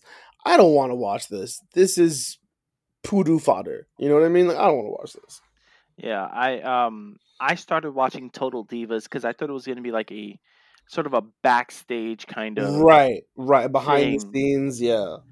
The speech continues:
Speaker 2: I, I don't need to see Natty and Nia Jax and Naomi having brunch together. That's not what I'm here for. I wanna see
Speaker 1: Right.
Speaker 2: them, like, I wanna see some,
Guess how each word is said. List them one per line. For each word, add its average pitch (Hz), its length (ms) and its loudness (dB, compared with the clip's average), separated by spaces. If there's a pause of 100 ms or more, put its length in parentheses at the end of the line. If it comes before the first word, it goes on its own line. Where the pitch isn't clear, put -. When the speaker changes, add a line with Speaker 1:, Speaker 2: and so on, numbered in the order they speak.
(220)
Speaker 2:
I, 143 300 0
I 139 40 0
don't 165 200 -4
need 160 180 -10
to 139 80 -10
see 139 220 -8
Natty 131 760 -2
and 110 380 -8
Nia 117 300 -4
Jax 123 640 -2 (300)
and 123 140 -6
Naomi 117 680 -4 (760)
having 127 440 -4
brunch 120 380 -4
together. 98 360 -12
That's 127 260 -6
not 139 160 -4
what 131 120 -4
I'm 120 100 -6
here 113 220 -10
for. - 180 -16
I 107 80 -8
wanna 135 220 -6
see - 180 -10
Speaker 1:
Right. 120 160 4
Speaker 2:
them, 131 100 -8
like, 117 220 -4
I 95 60 -10
wanna 143 180 -10
see 160 100 -16
some, 131 280 -8